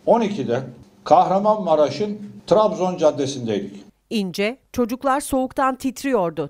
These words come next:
Speaker 2: devlet yoktu, asker yoktu, insanlar kendi başınaydı." dedi.
Speaker 1: Yağmur yağıyordu, enkazların altından ses geliyordu. İnsanlar evlatlarının adını söylüyorlardı. Beş altı yaşında bir çocuk tir tir titriyordu.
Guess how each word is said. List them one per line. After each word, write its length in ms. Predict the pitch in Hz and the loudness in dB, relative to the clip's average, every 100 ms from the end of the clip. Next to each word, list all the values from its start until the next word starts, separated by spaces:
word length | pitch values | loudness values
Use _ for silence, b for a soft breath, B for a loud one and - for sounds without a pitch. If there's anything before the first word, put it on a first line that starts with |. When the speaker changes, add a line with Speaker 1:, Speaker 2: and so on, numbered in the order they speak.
| _ | _
Speaker 2:
devlet 380 | 226 233 240 240 | 2 2 0 -2
yoktu, 440 | 233 208 - 185 - - | -4 -4 -6 -8 -6 -2
asker 440 | 202 - 240 214 | -2 0 -2 0
yoktu, 480 | 202 214 - 180 - - | 0 -4 -4 -8 -8 -6
insanlar 560 | 226 208 220 208 202 | -6 0 -2 0 -6
kendi 400 | 202 233 208 240 | -4 -2 0 0
başınaydı." 640 | 226 190 190 156 151 135 - - | -4 -4 -6 -8 -6 -10 -8 -6
dedi. 280 | 170 - - - | -4 -6 -10 2
Speaker 1:
Yağmur 380 | 135 160 180 185 | 4 6 4 4
yağıyordu, 680 | 160 135 117 107 104 147 175 - | 4 4 2 -2 -2 -4 -6 0
enkazların 680 | 151 165 165 170 151 170 185 | 2 2 2 0 2 2 2
altından 580 | 170 160 160 160 165 180 | 2 0 -2 -6 0 0
ses 400 | 180 170 180 - | 2 2 2 -2
geliyordu. 540 | 120 98 98 95 131 135 - - - | -4 -2 -2 -2 -6 -10 -16 -10 0
İnsanlar 580 | 151 143 180 180 190 185 - | 0 4 2 4 2 2 0
evlatlarının 1120 | 131 160 180 180 170 175 180 202 208 208 - - - _ - | 4 4 4 2 4 4 4 0 -4 -6 -10 -18 -20 _ 0
adını 400 | - - 208 233 | 0 2 2 2
söylüyorlardı. 800 | 143 135 117 117 110 113 113 127 - - | 2 0 2 0 2 0 0 -4 -6 2
Beş 180 | 175 196 | 4 4
altı 260 | 208 208 | 2 2
yaşında 440 | 208 190 185 185 185 | 0 0 0 0 0
bir 120 | 190 | -2
çocuk 380 | 175 160 196 - | 0 -2 -2 0
tir 220 | 220 - | 0 2
tir 220 | 185 160 | -2 -2
titriyordu. 600 | 156 135 147 156 113 120 | -8 -6 0 0 0 -6